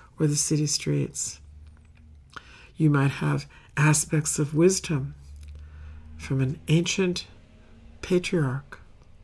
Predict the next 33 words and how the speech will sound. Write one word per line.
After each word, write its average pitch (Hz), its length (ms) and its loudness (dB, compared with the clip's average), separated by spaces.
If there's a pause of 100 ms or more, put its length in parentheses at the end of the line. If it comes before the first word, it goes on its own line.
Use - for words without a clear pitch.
(1120)
who 180 180 4
led 170 340 4
some 175 260 2
parts 175 360 0
of 160 120 -2
your 165 120 2
family 160 560 0
over 165 260 2
a 165 60 2
mountain 165 360 0
range 143 360 0
during 156 220 0
a 147 40 0
war, 160 500 -4 (1500)
or 147 100 8
went 175 320 6
and 156 140 2
rescued 160 560 2 (560)
four 196 320 4
sheep 180 460 2 (1300)
that - 320 0 (260)
his 160 280 0
family 165 480 2
might 147 300 2
live 160 260 2
through - 180 -2
the 156 80 4
winter, 156 460 0
and 143 160 0
thus 147 360 0
here 185 220 0
we 185 160 2
are, 170 300 0